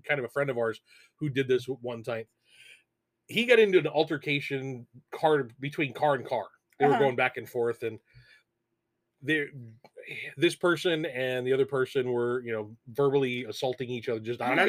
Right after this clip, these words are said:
Speaker 1: rah, rah, rah, rah.
Speaker 2: Yeah.
Speaker 1: So she, the other person, not the, not our friend, took out her camera. So what did he do? He turned,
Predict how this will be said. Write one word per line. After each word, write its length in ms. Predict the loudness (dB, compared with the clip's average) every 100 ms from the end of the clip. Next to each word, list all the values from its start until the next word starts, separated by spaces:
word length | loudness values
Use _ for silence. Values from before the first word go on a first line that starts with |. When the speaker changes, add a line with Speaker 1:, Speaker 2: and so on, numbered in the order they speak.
| 8
Speaker 1:
rah, 180 | 10 8
rah, 240 | 10 8
rah, 400 | 8 6 8 6
rah. 0 |
Speaker 2:
Yeah. 220 | 4 0 -8 _ _ -20 -20 _
Speaker 1:
So 160 | 0
she, 760 | 2 0 -4 -4 -2 -2 -4 -6 -4
the 180 | -4 4
other 280 | 6 6 4
person, 460 | 4 0 2 -4 -2
not 200 | -4 -2
the, 120 | -6 -4
not 220 | -6 -4
our 200 | -2 -2 -2
friend, 500 | 2 4 4 2 -8 _ _ _ _
took 240 | 10 10 10
out 140 | 6
her 100 | 4
camera. 440 | 0 0 2 0
So 140 | -2 2
what 140 | 2
did 140 | 2 0
he 220 | -4 -6
do? 300 | -2 -2 -4 _ _ -20 -20 _
He 220 | -4 -2
turned, 760 | -2 -4 0 4 4 2 0